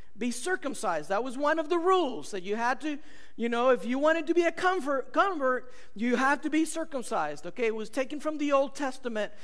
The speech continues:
but now under the new covenant, Jesus had come, he had died, he come back from the dead. That was no longer necessary. Okay, so they said,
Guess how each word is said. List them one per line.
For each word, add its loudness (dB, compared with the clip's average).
but 0
now 4
under 0
the 0
new 0
covenant, 2
Jesus 0
had -2
come, -2
he 2
had 4
died, 6
he -2
come 2
back 6
from -4
the 0
dead. 4
That 6
was 0
no 6
longer 2
necessary. -4
Okay, -2
so -4
they 0
said, -2